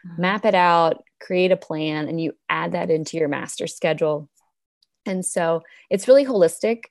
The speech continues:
Speaker 2: I love it. And then I have a supplemental course for those that the big dream is starting a business. 'Cause
Speaker 1: Mm.
Speaker 2: that's for a lot of people, it's the side hustle. They wanna create something, and then effectively they like to monetize it and quit their day job. So
Speaker 1: Right. <laughs> Right.
Speaker 2: that's, that's, um,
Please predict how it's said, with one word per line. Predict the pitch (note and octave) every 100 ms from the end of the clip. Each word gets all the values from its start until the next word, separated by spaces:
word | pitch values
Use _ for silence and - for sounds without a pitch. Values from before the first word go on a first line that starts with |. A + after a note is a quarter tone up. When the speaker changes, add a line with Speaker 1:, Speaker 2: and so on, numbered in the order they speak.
| -
Speaker 2:
I |
love | F3 D#3+ E3
it. | G3 -
And | F#3 F#3+
then | F#3 F3+ -
I | F3
have | F#3 F#3
a |
supplemental | F3 F3 F3+ F3+ E3 D#3+ D#3+ - -
course | - G3+ F3 D#3+ -
for | F#3+
those | F3 E3 E3 -
that | D#3 - F3
the | F3
big | F3 F#3+ F3 E3
dream | E3+ F3
is | D#3+ -
starting | D#3 D#3 D#3
a | D3+
business. | A#2+ - - - - _ -
'Cause | F#3+
Speaker 1:
Mm. | F3+ F3
Speaker 2:
that's | E3+ E3
for | - F#3+
a | F3+
lot | E3+ E3+
of |
people, | - E3 - D#3
it's | D3 - - -
the | F3+
side | - E3+ E3
hustle. | - - E3
They | D#3+ E3+
wanna | E3+ F3
create | F3 - F#3+ E3 E3 -
something, | E3+ D#3+ - D#3+ D#3+ - - _
and | C#4
then | D4
effectively | C#4 A3+ A#3 B3+ F#3
they | E3+
like | D#3+ D#3+
to | F#3
monetize | D#3+ E3 F3 E3 D#3
it | E3
and | E3
quit | F#3
their | E3+
day | D#3 E3+
job. | - - -
So | - A#3+
Speaker 1:
Right. | G3 A#3
<laughs> | - G4 F#4+
Right. | B3+ F#3+ G3+
Speaker 2:
that's, | - E4+ E4
that's, | G#3+ F#3+ F#3+ - -
um, | F#3 F3 E3 E3